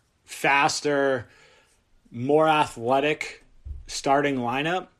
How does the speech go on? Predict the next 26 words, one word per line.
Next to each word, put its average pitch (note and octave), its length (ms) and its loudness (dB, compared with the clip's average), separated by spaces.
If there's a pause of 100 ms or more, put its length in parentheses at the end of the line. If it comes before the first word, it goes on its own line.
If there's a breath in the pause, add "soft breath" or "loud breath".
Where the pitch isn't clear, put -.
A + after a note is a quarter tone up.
(760)
would D3 560 4
play D#3+ 280 2
a C#3 80 2
huge D3 640 0
role C3+ 420 2
in, A2 400 -6 (580 soft breath)
I B2 100 -4
guess, C3 200 0
the C#3 140 -6
success D3 560 -2
here. C3+ 140 0
I B2 140 0
guess C#3 180 0
where D#3 380 4
I'm D#3+ 160 4
questioning C#3+ 1080 0 (580 loud breath)
the C#3+ 100 4
Robert C#3+ 440 6
Williams D#3 800 2 (100)
take F#3 440 2 (1040)
is C3+ 640 4 (400)
now C3 300 4
are F3+ 80 8
you F3+ 160 4
gonna E3+ 200 2
move D3+ 720 4